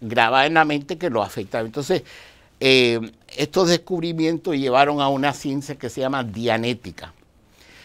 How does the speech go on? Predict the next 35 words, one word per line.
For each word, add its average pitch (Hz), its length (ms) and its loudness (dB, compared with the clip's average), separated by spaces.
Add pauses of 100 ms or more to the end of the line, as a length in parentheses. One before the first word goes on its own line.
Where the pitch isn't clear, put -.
(280)
que 127 140 0
es 123 60 -2
una 147 380 2
ciencia 135 460 0
fascinante. 127 1000 -2 (460)
Yo 113 160 0
la 135 80 6
estoy 139 240 -2
pre-, 131 240 -6
yo 123 160 -4
tengo 160 220 0
sesenta 123 500 -6
y 120 40 -6
dos 123 260 -4
años 147 420 0 (160)
y 120 100 -10
la 117 100 0
estoy 123 200 -6
practicando 139 680 -2
desde 131 180 -2
los 107 200 -4
veinte 120 420 -2
años. 87 280 -8 (920)
Y 131 420 2 (1600)
contiene 139 420 -2
una 160 240 2
terapia 170 600 2 (120)
que 120 160 -2
uno, 135 560 -2 (540)
eh, 110 380 -2 (100)
con 120 180 -4
la 113 80 4
ayuda 139 400 4
de 127 140 2
un 131 380 -4